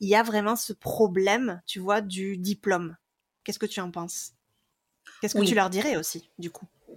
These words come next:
Speaker 2: Oui, honnêtement, euh, je pense que c'est lié, c'est culturel. Il y a un aspect, il y a un côté culturel, tu
Speaker 1: Ouais.
Speaker 2: vois. Euh, là, maintenant, il faut,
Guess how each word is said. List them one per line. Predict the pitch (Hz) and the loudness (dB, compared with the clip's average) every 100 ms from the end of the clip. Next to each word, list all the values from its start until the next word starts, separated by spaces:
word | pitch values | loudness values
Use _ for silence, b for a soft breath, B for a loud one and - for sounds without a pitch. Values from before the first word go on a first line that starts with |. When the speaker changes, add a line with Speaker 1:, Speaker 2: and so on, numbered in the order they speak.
| - | -4
Speaker 2:
Oui, | 220 247 208 - | 4 4 4 4
honnêtement, | 214 220 220 226 240 262 277 - | 6 6 2 2 6 6 4 2
euh, | 190 185 - | 6 6 6
je | 202 | 2
pense | 208 262 | 2 2
que | 269 | 2
c'est | 190 202 | 2 2
lié, | 180 175 180 | 4 4 4
c'est | - 208 | 4 2
culturel. | 208 175 180 165 156 | 2 4 4 6 4
Il | 160 | 4
y | |
a | 170 | 4
un | 180 | 4
aspect, | 185 - 226 180 | 2 2 2 4
il | |
y | 180 | 4
a | |
un | 180 | 4
côté | 196 233 220 | 2 2 2
culturel, | 226 - 170 160 170 285 320 B B - | 2 2 2 4 2 0 -4 B B -8
tu | |
Speaker 1:
Ouais. | 170 | 4
Speaker 2:
vois. | 190 240 - B B B | 8 8 6 B B B
Euh, | 180 180 - | 8 8 8
là, | 196 | 6
maintenant, | 196 208 | 6 4
il | 208 | 2
faut, | 208 185 175 - | 4 4 4 0